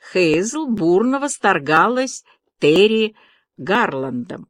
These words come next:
поскольку позиция Хейзл заключалась в следующем. Какой смысл иметь поклонника, если нельзя с кем-нибудь о нем поговорить?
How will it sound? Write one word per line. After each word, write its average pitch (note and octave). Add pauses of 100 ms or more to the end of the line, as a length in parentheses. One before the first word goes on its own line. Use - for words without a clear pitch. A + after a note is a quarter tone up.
(240)
поскольку D3+
позиция E3
Хейзл D#3
заключалась D#3+
в -
следующем. D#3+ (500)
Какой G3+
смысл A3
иметь G#3+
поклонника, A#3
если E3
нельзя D3+
с A3+
кем-нибудь E3+
о F3+
нем C3+
поговорить? G#3+